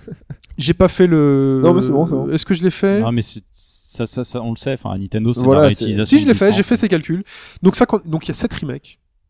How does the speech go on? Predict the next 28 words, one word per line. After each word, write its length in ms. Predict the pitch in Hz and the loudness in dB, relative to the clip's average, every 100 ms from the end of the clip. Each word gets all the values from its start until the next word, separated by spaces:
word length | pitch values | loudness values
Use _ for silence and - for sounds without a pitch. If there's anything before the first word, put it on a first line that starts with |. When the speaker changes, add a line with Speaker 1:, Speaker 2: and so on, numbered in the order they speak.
| _ _ | _ _
Speaker 2:
et 140 | - 156 | -6 -4
un 40 | |
reboot. 420 | 143 127 117 - _ _ _ _ _ | -4 -8 -16 -20 _ _ _ _ _
Il 40 | |
y 40 | 226 | -6
a 40 | |
pas 100 | 214 | -6
tant 140 | 202 175 | -4 -6
que 80 | |
ça, 80 | - | -6
on 60 | 131 | -6
en 80 | 127 | -4
parlera 240 | 143 135 | -2 -2
juste 200 | 143 - | -4 -4
après. 300 | 160 - 180 - - - _ - | -4 -4 -8 -10 -20 -20 _ -2
Euh, 300 | 139 135 139 | 2 2 2
c'est 180 | - 180 | 0 0
Microsoft 400 | 196 202 220 - | 2 2 2 2
qui 80 | 170 | -2
affiche 240 | - - | -2 -4
le 80 | 151 | 0
plus 180 | 208 170 | 0 2
de 60 | |
nouvelles 200 | 165 156 | 2 2
licences 300 | 156 156 185 | 0 -2 -4
dans 80 | 151 | -6
sa 120 | - | -8
conférence. 560 | - 165 147 113 - | -10 -4 -4 -4 -14